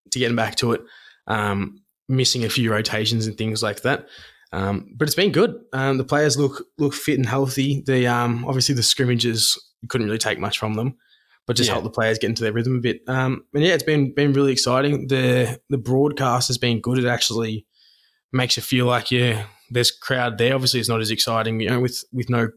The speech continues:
Speaker 1: big crowd chants or anything like that, um, going to, like, you know, down the wire in the fourth quarter. But it, it feels like a, it feels like you're there. Well, not you're there, but it feels like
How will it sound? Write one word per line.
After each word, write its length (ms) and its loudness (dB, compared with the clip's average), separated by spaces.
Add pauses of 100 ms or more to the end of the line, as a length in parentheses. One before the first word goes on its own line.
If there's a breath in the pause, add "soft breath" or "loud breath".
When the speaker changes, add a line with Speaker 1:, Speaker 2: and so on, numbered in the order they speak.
(580)
Speaker 1:
big 200 -2
crowd 320 0
chants 300 -2
or 60 -2
anything 220 -4
like 100 -2
that, 200 -2 (540 loud breath)
um, 400 -4 (440)
going 320 0
to, 80 -2
like, 180 0
you 120 0
know, 100 -2 (160)
down 200 0
the 60 0
wire 200 2
in 60 0
the 60 -2
fourth 300 -4
quarter. 380 0 (720 loud breath)
But 280 0 (240)
it, 120 -4 (160)
it 120 2
feels 340 2
like 240 2
a, 240 2 (720 loud breath)
it 80 -4
feels 260 2
like 180 2
you're 80 2
there. 180 2
Well, 100 2
not 140 0
you're 120 -2
there, 220 2
but 160 0
it 100 -4
feels 240 2
like 220 0